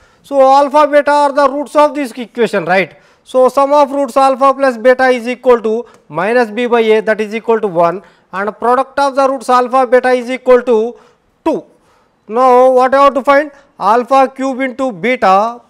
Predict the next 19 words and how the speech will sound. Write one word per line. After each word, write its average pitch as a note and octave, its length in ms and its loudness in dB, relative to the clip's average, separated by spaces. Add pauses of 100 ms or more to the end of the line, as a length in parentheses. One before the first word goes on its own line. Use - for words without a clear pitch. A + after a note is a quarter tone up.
(140)
plus C#4+ 420 -2 (880)
alpha G#3+ 320 -2
cube A3+ 200 -6
into B3+ 180 -2
beta G3+ 380 0
plus A#3 340 -2
alpha A#3+ 580 0
into B3 600 -6 (120)
beta G#3+ 320 0
cube, G3 300 -8 (200)
that F3+ 200 -2
is G3+ 180 -8
equal G3 380 -6
to, G3+ 220 -8 (340)
if A3+ 180 -14
alpha B3 460 0
beta B3 340 0
take A3 280 -2
common, G#3+ 440 0